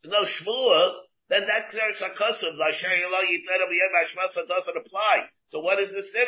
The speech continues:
according to Rabbi Akiva? So it's Rabbanan, it's a kras,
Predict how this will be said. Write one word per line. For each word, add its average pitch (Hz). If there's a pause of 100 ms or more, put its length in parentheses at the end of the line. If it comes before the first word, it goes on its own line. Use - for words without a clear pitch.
according 151
to 151
Rabbi 131
Akiva? 120 (880)
So 139
it's 143
Rabbanan, 185 (360)
it's -
a 135 (120)
kras, 190